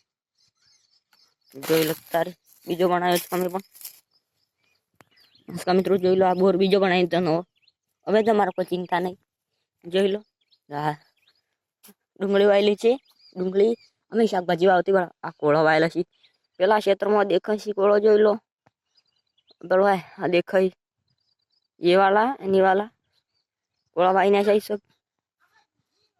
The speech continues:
હમ. આ મરચો વાયેલી છે એટલે આ પર મરચો નહીં માનતા હોય. આ મરચો અહીં. બાળો આ મરચો બતાડું. મરચો છે. જો પાછે છે મરચો. જોઈ લો, જહુમાનો ફૂલ છે.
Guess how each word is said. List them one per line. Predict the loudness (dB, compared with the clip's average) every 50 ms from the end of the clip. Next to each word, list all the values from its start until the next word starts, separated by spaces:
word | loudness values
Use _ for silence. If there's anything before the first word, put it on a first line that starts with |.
| _ _ _ _ _ _
હમ. | _ -20 -16 -14 -14 -14 -14 _ _ _ _ _ _ _ _ _ _ _ _ _ _
આ | -4 -2
મરચો | 0 0 0 -2 -4 -2 0 2 2
વાયેલી | 2 2 2 0 0 -2
છે | -4 -2 0 0
એટલે | 0 0 0 0 0 0 0 -4 -6
આ | -10 -6
પર | -4 -2 -2 -2 -2
મરચો | -4 -6 _ _ -20 -18
નહીં | -16 -14
માનતા | -14 -14 -10 -8 -6
હોય. | -6 -6 -8 _ _ _ _ _ _ _ _ _ _ _ _ _ _
આ | -12
મરચો | -12 -12 -12 -12 _ _ -8 -6
અહીં. | -6 -6 -10 _ _ _ _ _ _ _ _ _ _ _ _ _ _ _ _ _ _ _ _ _ _ _ _
બાળો | -16 -12 -6 -4 -4
આ | -4
મરચો | -4 -8 -10 -12 -14 _ -4 -2 -2
બતાડું. | -2 -2 0 -2 0 0 -2 -6 _ _ _ _
મરચો | -6 -6 -6 -6 _ -4 -4
છે. | -4 -2 -2 -2 -2 -2 _ _ _ _ _ _ _ -18 -8
જો | -4 -4 -4
પાછે | -2 -2 -2 -2 -2 -6 -8
છે | -6 -6
મરચો. | -6 -6 -6 -8 -6 -4 -4 -4 -4 _ _ _ _ _ _ _ _ _ _ _ _ _ _ _ _ _ _ _ _ _ _ -16 -12 -10 -10 -6 -4
જોઈ | -2 0
લો, | 2 2 2 2 2 0 0 -2
જહુમાનો | -2 -4 -8 -8 -8 -8 -6 -4 -4 -4 -4 -4
ફૂલ | -6 _ -6 -4 -4 -4 -4 -6
છે. | _ -14 -6 -2 -2 -2 -2